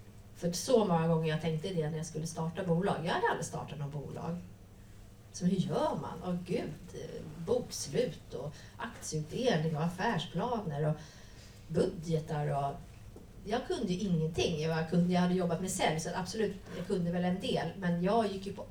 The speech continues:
alla typer av föreläsningar och jag skaffade mig mentorer och jag liksom var överallt. Och jag kände verkligen så här:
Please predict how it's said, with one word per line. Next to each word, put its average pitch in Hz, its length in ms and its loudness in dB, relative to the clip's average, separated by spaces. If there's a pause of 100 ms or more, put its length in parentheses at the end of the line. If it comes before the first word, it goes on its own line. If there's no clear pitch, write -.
alla 240 500 4
typer 160 260 0
av 160 40 4
föreläsningar 160 760 0
och 180 100 -2
jag 180 80 0
skaffade 208 420 -4
mig 208 140 0
mentorer 185 680 -2
och 185 160 -4
jag 190 300 -2
liksom 190 360 -8
var 185 280 2
överallt. 220 720 2 (800)
Och 214 140 4
jag 214 160 2
kände 175 240 2
verkligen 160 300 0
så 165 60 -4
här: 160 100 -2